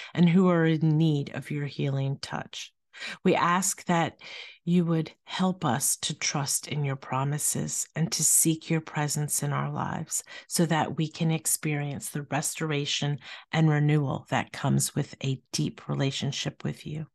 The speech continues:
Help us to remember that no matter what has been taken away from us, you are able to restore it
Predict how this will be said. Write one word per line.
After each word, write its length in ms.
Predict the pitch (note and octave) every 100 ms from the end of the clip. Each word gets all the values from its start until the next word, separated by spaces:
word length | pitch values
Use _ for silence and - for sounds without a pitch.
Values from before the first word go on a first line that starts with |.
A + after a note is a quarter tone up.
| _ _ _ _ _ _ _ _ - - - -
Help 280 | - G#3 G3+
us 200 | A3+ -
to 160 | - A3
remember 640 | G#3 F#3+ D3 C#3 C#3+ C#3+ - - -
that 200 | E3 -
no 240 | D3+ D#3 D3+
matter 600 | D3+ D3 D3 C#3+ C#3 - - -
what 440 | D3 D3+ D#3+ G#3 -
has 340 | - G#3+ G#3
been 300 | - E3 D#3+
taken 420 | - D3 C#3+ D#3
away 320 | D3+ C#3 C#3
from 320 | C3+ - C#3 C3+
us, 440 | C3+ - - - _ _ _ _ _ - - - -
you 460 | D3+ E3 F3 F#3 - -
are 180 | C#3+ -
able 460 | D3 C#3+ D#3+ D3+ -
to 160 | -
restore 580 | C#3 C#3 - - D#3 D#3+
it 260 | E3+ F#3+